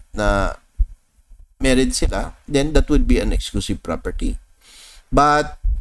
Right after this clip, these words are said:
when they acquired it through their funds at kaya nakalagay is Juana married to Pedro, then that's conjugal property. Di ba? Ganun naman yan eh.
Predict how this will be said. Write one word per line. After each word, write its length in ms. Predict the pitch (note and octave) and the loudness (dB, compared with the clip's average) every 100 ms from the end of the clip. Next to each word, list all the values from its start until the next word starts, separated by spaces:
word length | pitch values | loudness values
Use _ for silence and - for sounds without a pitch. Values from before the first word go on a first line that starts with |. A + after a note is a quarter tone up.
| - | -2
when 320 | C3+ C3+ C#3 | 0 2 2
they 160 | C3+ C3+ | 0 0
acquired 360 | - - G#3 G#3+ | 0 2 0 2
it 280 | C3+ - | -2 -2
through 200 | - C#3+ B2+ | 0 4 4
their 80 | A2+ | 4
funds 480 | - G3+ C#3+ - | 2 2 4 2
at 160 | C3 - | -2 -2
kaya 240 | - A#2 | 0 2
nakalagay 480 | A2+ A2 B2+ B2+ - | 0 2 2 4 2
is 80 | - | 2
Juana 280 | B2 B2 B2 | 2 2 2
married 360 | A#2+ A#2+ C3+ | 2 2 2
to 40 | B2 | -2
Pedro, 320 | - G3+ D#3 | -2 0 2
then 240 | D#3 E3+ - | 2 2 0
that's 240 | D3+ - | -2 -2
conjugal 480 | - A#2+ A#2 A#2 A2+ | 0 0 0 0 0
property. 480 | A#2 A#2 B2+ - - - - - - - - - - - | 0 0 -2 -2 -4 -4 -2 -2 0 -4 -4 -10 -12 -4
Di 80 | - | 0
ba? 160 | C3+ A3+ | 2 2
Ganun 240 | A3+ C4+ | 2 2
naman 240 | C4 C4+ C#4 | 2 4 2
yan 140 | D#3 | 2
eh. 100 | G#2 | 0